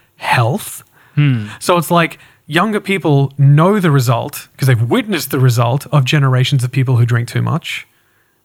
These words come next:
Speaker 1: because of, you know, I don't know, expendable income and kind of an, an era of wealth and things like that, an era of prosperity. And they can see the evidence of that. And so for their financial and physical and emotional health, they're choosing to drink less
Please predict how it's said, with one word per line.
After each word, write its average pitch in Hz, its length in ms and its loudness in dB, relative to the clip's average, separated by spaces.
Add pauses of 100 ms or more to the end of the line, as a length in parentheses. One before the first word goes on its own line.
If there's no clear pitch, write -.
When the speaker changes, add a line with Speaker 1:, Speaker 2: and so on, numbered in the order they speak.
(120)
Speaker 1:
because 139 280 0
of, 120 260 -2
you 202 100 0
know, 120 80 2
I 123 60 0 (120)
don't 120 280 0
know, 120 200 -2
expendable 123 480 0
income 131 280 2
and 120 120 2
kind 123 180 0
of 113 80 0
an, 120 140 0
an 139 220 2
era 131 360 2
of 110 120 0
wealth 120 340 -2
and 143 100 2
things 127 160 2
like 113 160 -2
that, 120 220 -4 (640)
an 143 120 0
era 135 300 4
of 117 80 -2
prosperity. 117 600 -2 (340)
And 156 140 2
they 160 120 2
can 160 160 0
see 190 320 -2
the 170 160 2
evidence 165 380 0
of 113 120 -6
that. 104 220 -10 (280)
And 151 120 2
so 156 220 2
for 160 180 -2
their 147 200 2
financial 151 640 0
and 131 180 0
physical 143 640 -2 (180)
and 135 100 4
emotional 135 520 2
health, 131 540 -2 (480)
they're 139 140 4
choosing 139 600 0
to 135 260 2
drink 127 380 0
less 139 540 0